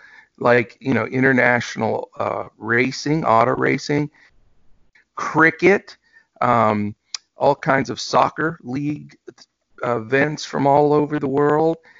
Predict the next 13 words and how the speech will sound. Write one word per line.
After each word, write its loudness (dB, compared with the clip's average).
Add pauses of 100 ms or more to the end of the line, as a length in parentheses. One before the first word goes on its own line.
(200)
uh, 2
just -6
amazing 0
stuff. -4
So, -2 (520)
um, 0
in -2
case, -2
uh, 2
you're -2
gonna 0
dial 2
up, -6